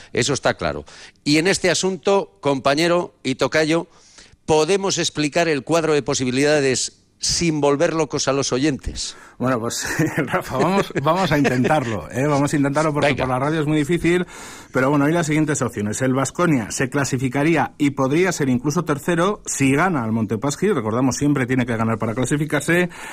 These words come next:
Speaker 2: si el Barcelona gana al Maccabi y si el Hinky gana por más de diez puntos al Olympiacos. En esta opción,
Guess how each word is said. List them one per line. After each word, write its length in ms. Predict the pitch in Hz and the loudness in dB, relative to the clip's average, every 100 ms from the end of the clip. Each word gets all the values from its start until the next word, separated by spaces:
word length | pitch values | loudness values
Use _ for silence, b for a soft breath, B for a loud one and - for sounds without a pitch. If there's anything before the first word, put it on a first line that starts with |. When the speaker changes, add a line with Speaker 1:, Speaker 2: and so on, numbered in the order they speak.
| B | B
Speaker 2:
si 160 | - 165 | -2 2
el 120 | 156 | 4
Barcelona 520 | 156 151 156 190 214 | 4 2 0 2 2
gana 240 | 143 185 170 | 2 0 2
al 80 | 151 | 2
Maccabi 600 | 135 135 196 175 226 233 | 0 0 0 2 0 -2
y 140 | 147 147 | -2 -2
si 180 | - | 2
el 140 | 147 139 - | 2 2 2
Hinky 360 | 233 233 127 123 | 0 2 -2 0
gana 420 | 175 208 226 214 | 0 0 0 -2
por 180 | - 131 | 0 2
más 220 | 151 196 | 4 2
de 100 | 170 | 2
diez 200 | 135 165 | 0 -2
puntos 520 | 165 160 165 170 170 - | 0 0 2 0 0 -4
al 160 | 117 117 | -2 0
Olympiacos. 680 | 113 110 143 123 78 - - - | 2 0 0 -2 -6 -14 -18 -4
En 140 | 113 | 0
esta 260 | 151 151 123 | 0 0 -2
opción, 480 | 110 160 214 254 | 0 2 2 2